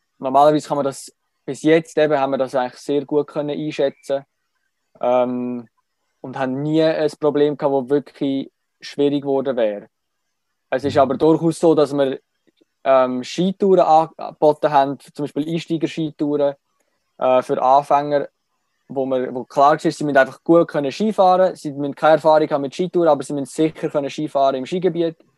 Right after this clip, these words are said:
Speaker 1: Und dann Leute mitgekommen sind, wo, wo ich gedacht habe, pff, ich weiss nicht, ob, wenn die das letzte Mal auf der Ski gestanden sind.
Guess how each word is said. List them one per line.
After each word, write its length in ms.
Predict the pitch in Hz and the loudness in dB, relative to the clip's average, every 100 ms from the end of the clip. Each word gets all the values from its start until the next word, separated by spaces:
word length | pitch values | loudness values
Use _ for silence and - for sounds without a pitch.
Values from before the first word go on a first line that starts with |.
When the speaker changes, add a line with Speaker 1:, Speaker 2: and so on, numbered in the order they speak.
| _ _ _ | _ _ _
Speaker 1:
Und 260 | - 143 127 | -6 -4 0
dann 120 | 143 | 0
Leute 240 | 139 151 156 | 2 0 0
mitgekommen 360 | 151 143 156 | -4 -2 -4
sind, 460 | 147 143 139 131 - | -4 -4 -4 -8 -10
wo, 600 | - 127 127 127 123 120 _ - | -8 -2 0 0 0 -4 _ -10
wo 140 | 135 | -8
ich 80 | 131 | -2
gedacht 340 | 135 131 - | -2 -2 -2
habe, 280 | 131 123 117 | 0 2 0
pff, 340 | - - - - | -6 -20 -20 -8
ich 60 | |
weiss 180 | 123 120 | -4 -2
nicht, 160 | 135 139 | -2 -2
ob, 120 | 139 | -2
wenn 200 | - 139 | -2 -2
die 100 | 139 | -2
das 80 | 147 | 0
letzte 240 | 147 139 147 | 0 0 -2
Mal 60 | |
auf 80 | 139 | -6
der 80 | 143 | -8
Ski 180 | 156 147 | -10 -10
gestanden 380 | - 143 143 | -4 -4 -4
sind. 320 | 139 143 143 | -6 -6 -8